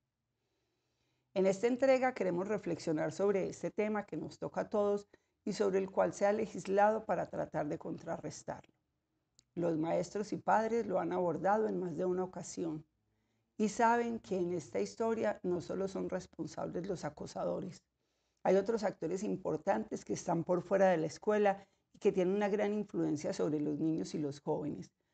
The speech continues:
como se expresa en el editorial del viernes seis de mayo.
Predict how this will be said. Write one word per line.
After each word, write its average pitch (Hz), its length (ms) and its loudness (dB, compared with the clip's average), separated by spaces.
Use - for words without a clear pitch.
como 165 240 2
se 160 120 -2
expresa 214 720 -2
en 170 160 2
el 165 120 -4
editorial 151 560 0
del 175 160 0
viernes 185 440 0
seis 170 260 -2
de 180 80 -2
mayo. 165 460 -6